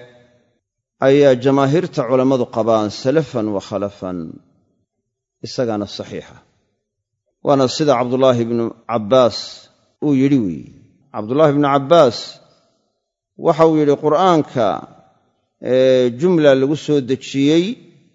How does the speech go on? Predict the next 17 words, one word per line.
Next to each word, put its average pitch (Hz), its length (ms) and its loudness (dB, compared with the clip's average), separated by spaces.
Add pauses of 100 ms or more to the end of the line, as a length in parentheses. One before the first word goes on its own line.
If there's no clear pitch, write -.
(560)
samaa'u 156 380 4 (100)
dunyahana 165 560 4
loo 151 260 2
soo 147 240 -2
dejiyey 127 460 -2
isagoo 131 400 -2
jumlo 131 340 -2
oo 120 140 4
dhammaystiran 110 960 -4 (680)
ayaa 135 220 2
loo 139 160 0
soo 139 220 -4
dejiyey 110 440 -6
habeen 131 300 -2
Laylatul 110 420 -4
Qadriya 110 380 -4
gudihii. 90 500 -12